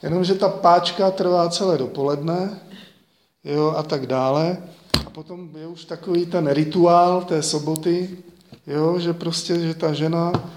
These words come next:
se nedomůže toho něčeho od svého manžela. To byl jenom takový chabý příklad. Ale láska nezávidí. Ta žena nezávidí toho trabanta.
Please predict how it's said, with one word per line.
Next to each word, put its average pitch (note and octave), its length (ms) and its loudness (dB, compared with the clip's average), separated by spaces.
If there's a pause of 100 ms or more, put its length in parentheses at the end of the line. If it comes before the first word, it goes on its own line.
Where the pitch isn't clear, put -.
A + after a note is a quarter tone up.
(120)
se - 180 -8
nedomůže D3+ 840 2 (720)
toho C#3+ 240 -4
něčeho C3+ 540 -6
od B2 140 -6
svého A#2+ 280 -2
manžela. A#2+ 480 -4
To A#2 220 -10
byl B2+ 180 -4
jenom B2+ 220 -2
takový C3+ 320 -6
chabý C#3 360 -2
příklad. C#3+ 600 -6 (1700)
Ale B2 220 -2
láska E3 520 2
nezávidí. D3 840 0 (1000)
Ta B2 120 -6
žena E3 280 0
nezávidí F#3+ 560 -2
toho C3 220 -6
trabanta. G#2+ 720 -8